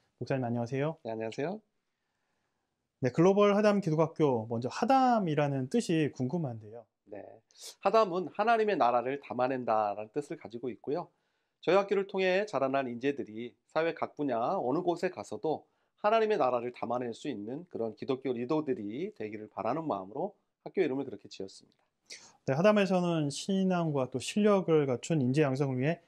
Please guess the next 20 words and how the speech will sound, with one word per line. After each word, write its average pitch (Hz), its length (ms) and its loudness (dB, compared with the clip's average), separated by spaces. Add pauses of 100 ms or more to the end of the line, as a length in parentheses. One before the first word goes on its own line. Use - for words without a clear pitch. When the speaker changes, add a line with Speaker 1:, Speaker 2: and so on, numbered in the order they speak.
(120)
Speaker 1:
전인적 151 580 2
교육을, 117 520 0 (380)
어, - 180 -10
한다고 160 280 2
들었습니다. 117 520 -2
어떤 185 400 2
교육 131 320 0
과정이 117 340 -4
마련되어 113 300 -4
있습니까? 104 420 -10 (560)
Speaker 2:
저희가 151 160 4
신앙적인 240 540 2
부분과 131 720 4
실력적인 190 540 0
부분을 113 380 -4
나누어 110 380 -2
설명드릴 160 460 -4
수 117 120 -10
있을 139 300 -4
텐데요. 131 500 -2